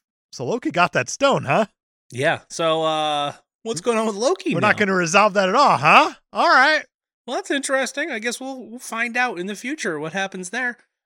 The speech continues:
Speaker 2: And then Disney Plus happened. We
Speaker 1: Yeah, and
Speaker 2: found
Speaker 1: it,
Speaker 2: out.
Speaker 1: and it was beautiful.
Speaker 2: And it was so good. And I can't wait for season two.
Speaker 1: Cannot wait.
Speaker 2: Cap obtains the scepter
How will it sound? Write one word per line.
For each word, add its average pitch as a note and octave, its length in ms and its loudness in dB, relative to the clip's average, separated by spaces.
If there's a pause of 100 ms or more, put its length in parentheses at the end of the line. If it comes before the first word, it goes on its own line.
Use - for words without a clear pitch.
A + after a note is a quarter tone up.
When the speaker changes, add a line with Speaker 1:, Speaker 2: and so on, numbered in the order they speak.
Speaker 2:
And B2 120 -8
then C3+ 140 -4
Disney B2+ 300 -6
Plus E3 300 0
happened. F2+ 480 -6 (220)
We A#2+ 120 -6
Speaker 1:
Yeah, G2+ 80 -2
and G2 100 -4
Speaker 2:
found A2 160 -6
Speaker 1:
it, F2+ 60 -6
Speaker 2:
out. - 60 -4
Speaker 1:
and C3 140 2
it G2+ 100 -6
was F2 140 -12
beautiful. G#2 580 -10 (180)
Speaker 2:
And G2+ 100 -18
it G#2+ 60 -12
was G#2 140 -14
so A2 220 -8
good. G#2 140 -14
And G2+ 100 -12
I A2+ 40 -12
can't D3 180 -6
wait C3+ 120 -4
for C#3 60 -8
season C3+ 300 -6
two. F2 240 -12 (380)
Speaker 1:
Cannot E4 360 8
wait. - 360 -4 (920)
Speaker 2:
Cap A#3+ 300 0
obtains D#3 420 -2
the A#2+ 440 -6
scepter D3+ 600 -4